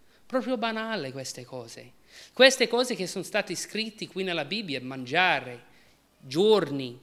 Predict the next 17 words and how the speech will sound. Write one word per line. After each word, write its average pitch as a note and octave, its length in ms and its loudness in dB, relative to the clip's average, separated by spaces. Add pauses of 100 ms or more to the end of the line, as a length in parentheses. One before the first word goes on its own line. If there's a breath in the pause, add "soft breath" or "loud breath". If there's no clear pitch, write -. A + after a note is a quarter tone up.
(220)
che D3 180 0
vengono E3 280 2
festeggiati, D3+ 880 0
come D#3 240 -6
vengono D3+ 260 -2
stimati D#3 600 -4
certi D#3 440 -6
giorni, D#3+ 600 -4 (440 loud breath)
queste B3+ 300 2
sono G3 240 -2
cose F3+ 240 0
ancora F3 340 -2
un D#3+ 100 -6
pochino F3+ 480 -6
più F3 320 -6
importanti, E3 760 -4
direi, C#3 580 -4